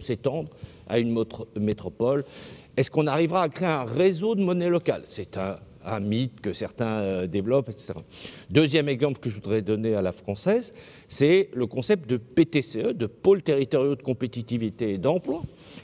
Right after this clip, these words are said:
qui sont des structures qui permettent à l'économie sociale et solidaire,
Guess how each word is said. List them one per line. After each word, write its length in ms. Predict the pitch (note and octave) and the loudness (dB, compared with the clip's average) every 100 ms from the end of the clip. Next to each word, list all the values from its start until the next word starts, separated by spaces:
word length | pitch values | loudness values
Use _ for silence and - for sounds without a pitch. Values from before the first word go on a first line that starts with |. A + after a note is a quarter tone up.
| - | -18
qui 140 | - C3 | -6 0
sont 220 | - A3 | 4 4
des 160 | D#3+ C3+ | 2 -2
structures 540 | - C#3 - A3+ A#3+ | -2 -6 -2 -2 -2
qui 120 | - | -2
permettent 480 | C3+ D#3 D#3 D3+ - | 2 2 2 0 0
à 80 | G2+ | 0
l'économie 640 | A2 G3 - G3 F#3+ F3 | 4 4 4 2 2 0
sociale 380 | D#3 D#3 D#3+ B2+ | 0 2 2 2
et 40 | |
solidaire, 680 | G#2+ B2 G2 G#2 C3 F3+ A#3 | -2 -4 -4 -2 0 0 -4